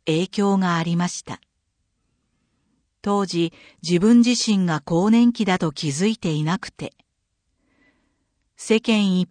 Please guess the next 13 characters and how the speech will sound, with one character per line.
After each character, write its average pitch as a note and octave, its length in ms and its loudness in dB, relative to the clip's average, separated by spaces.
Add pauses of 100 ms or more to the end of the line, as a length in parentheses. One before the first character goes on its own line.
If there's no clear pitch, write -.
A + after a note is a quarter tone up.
般 G#3 240 2
で G#3 140 0
も E3 260 -2 (100)
同 E3+ 120 2 (140)
じ A3+ 160 -4
よ A#3 160 4
う A3 60 2
な F#3 140 -2
女 D#3 160 -2
性 G#3 260 -2
が G3 240 -2
多 F#3+ 160 -2
く、 D#3+ 320 -6